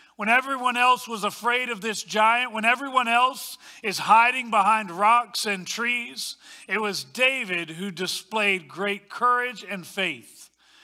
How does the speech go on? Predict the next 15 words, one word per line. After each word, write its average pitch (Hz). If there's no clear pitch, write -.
by 170
standing 202
up 160
against 156
Goliath. -
But 151
I 196
would 226
add 196
that 156
David 208
also 185
displayed 165
great 165
influence 165